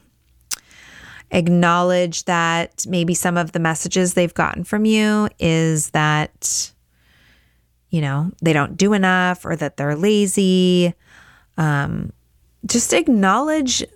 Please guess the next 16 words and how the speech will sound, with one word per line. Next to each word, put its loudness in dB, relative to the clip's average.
the -4
stuff -4
that's -2
gone 0
down -2
and 0
acknowledge 2
your 2
part. -8
That's -4
really 2
it. -6
Acknowledge 0
your 0
part -2
and 0